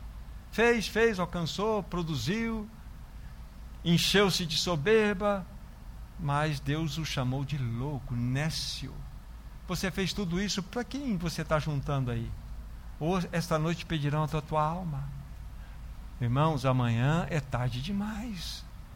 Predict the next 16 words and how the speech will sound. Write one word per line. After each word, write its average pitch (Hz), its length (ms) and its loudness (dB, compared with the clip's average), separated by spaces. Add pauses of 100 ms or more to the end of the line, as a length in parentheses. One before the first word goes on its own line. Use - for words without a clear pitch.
(880)
Esse 170 300 8
assunto 165 480 4
é 160 80 4
um 160 180 8
ultimato, 175 720 6
o 147 40 8
evangelho 151 600 8
é 165 60 6
um 156 160 6
ultimato, 180 920 4 (300)
é 170 140 12
uma 208 220 8
situação 180 500 4
importante. 185 680 4 (1600)
E 151 240 12
é 170 380 10